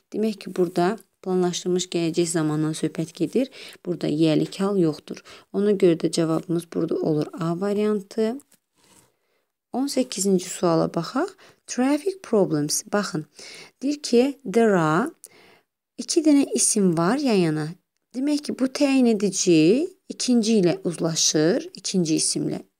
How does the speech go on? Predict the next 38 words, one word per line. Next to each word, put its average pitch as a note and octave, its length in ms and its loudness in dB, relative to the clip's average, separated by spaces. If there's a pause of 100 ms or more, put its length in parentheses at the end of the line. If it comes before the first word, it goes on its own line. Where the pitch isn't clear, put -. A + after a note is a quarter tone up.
(120)
İki - 160 -14
dənə E3 240 0
isim E3 320 -2
yan E3 160 2
yana D3+ 300 0
varsa, G#3 420 -4
demək G#3 400 0
ki, G3+ 140 -2 (420)
təyin F#3+ 240 2
edicimiz F3 400 0
ikinci E3 460 0
ilə D3 100 0
uzlaşır. - 380 -8
İndi A#3+ 180 -2
gəlin C#4+ 240 2
baxaq G3 300 -2
ikinci F3 400 0
cümləyə. D#3 340 0 (380)
It B3 180 -4
is - 100 -6
difficult B3+ 460 -2
to F#3+ 80 -10
drive G3+ 320 0
a A3+ 80 -8 (120)
car. D3+ 220 -6 (600)
Deyir C4 140 -4
ki, G#3 300 2 (260)
maşın G#3+ 400 -4
sürmək G3 440 0
çətindir. - 500 -4 (400)
Maşın - 300 -6
sürmək C4 460 0
çətindirsə, F#3 680 0
demək A#3 340 0
ki, F#3+ 100 -4
bizim A3 220 2
şəhərdə F3 760 0 (380)
çoxlu, C4+ 400 0